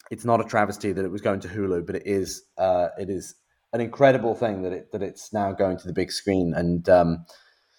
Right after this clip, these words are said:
uh, to be honest, it's, like, kind of something that I was aiming for and pitching for as I was making this movie. I, like, I kind of, it's Stephen King, you know, it's Stephen King. So, so that's, that's one,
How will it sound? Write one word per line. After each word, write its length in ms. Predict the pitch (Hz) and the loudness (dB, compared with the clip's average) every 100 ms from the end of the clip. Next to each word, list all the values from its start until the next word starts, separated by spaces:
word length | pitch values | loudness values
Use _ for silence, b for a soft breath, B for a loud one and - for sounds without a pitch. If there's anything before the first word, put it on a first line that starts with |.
| b b | b b
uh, 400 | 101 95 87 87 - - _ _ - | 0 2 4 4 0 -8 _ _ -12
to 100 | 117 | -2
be 160 | 123 | 0
honest, 640 | 110 123 135 143 - - - - | 4 6 4 2 -4 -12 -12 -6
it's, 360 | 110 - - | -6 -6 0
like, 380 | 117 104 107 - | 2 2 -2 -14
kind 320 | - 120 123 | -4 0 2
of 100 | 110 | 0
something 600 | - 123 110 - 113 107 | 2 2 2 -2 -4 -2
that 100 | 98 | 2
I 140 | 95 95 | 2 2
was 420 | 92 87 - - _ _ _ _ _ _ _ _ _ | 0 -4 -10 -16 _ _ _ _ _ _ _ _ _
aiming 300 | 147 156 143 | 4 6 4
for 320 | 135 135 131 | 4 6 6
and 100 | 110 | 4
pitching 380 | 110 143 139 135 | 2 0 2 0
for 540 | 127 131 123 117 107 - | 2 6 8 8 2 0
as 180 | 113 113 | 0 4
I 80 | 113 | 4
was 160 | 104 | 2
making 380 | 117 113 110 110 | 0 0 0 -4
this 180 | 104 - | -4 -4
movie. 420 | 113 107 101 92 | -4 -4 -4 -2
I, 120 | 123 - | -2 2
like, 180 | 127 | 2
I 80 | 131 | 2
kind 360 | 131 - 139 131 | -4 0 2 2
of, 240 | 120 - _ _ _ _ _ _ _ - | -2 -6 _ _ _ _ _ _ _ -4
it's 160 | 147 | -2
Stephen 280 | - 165 131 | 2 2 2
King, 300 | 117 101 85 | -2 -6 -6
you 80 | 101 | -4
know, 120 | 123 | -2
it's 100 | 123 | -2
Stephen 240 | - 143 120 | -2 -4 -2
King. 240 | 117 95 | -4 -6
So, 260 | 104 117 113 | 0 0 0
so 340 | - 117 107 - | 0 0 0 2
that's, 280 | 135 127 - - | 2 2 -4 -2
that's 240 | 131 117 | -2 0
one, 400 | 120 123 113 - | 2 2 2 -6